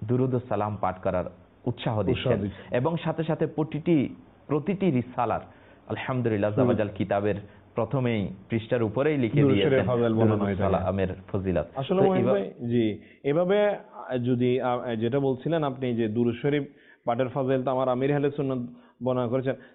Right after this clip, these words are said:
Speaker 2: তো দুরূদ শরীফ পাঠ করলে আসলে দুনিয়াবী উপকারিতা তো হয়ই হয়, এটা আমরা শুরু শুনেছি একটা ঘটনা। দে-,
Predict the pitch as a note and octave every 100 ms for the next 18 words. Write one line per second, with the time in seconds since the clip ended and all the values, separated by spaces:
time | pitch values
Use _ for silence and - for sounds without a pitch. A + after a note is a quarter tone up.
0 | _ F#3 D#3+ D#3+ E3 E3 G3+ G3+ G3 D3
1 | C#3 - D#3 E3 F#3+ E3 - F#3+ G#3 G3+
2 | - D3+ D#3 E3+ F3 E3+ E3 D#3 D3+ D3+
3 | D3 D3+ D#3 D3 C#3+ E3+ D3+ D#3 C#3 C#3+
4 | C3+ C#3+ C3+ A#2 A#2+ B2+ B2+ - F3+ E3
5 | - - F3 F3+ F3+ B2+ C#3 B2 B2+ B2+
6 | - - _ C3+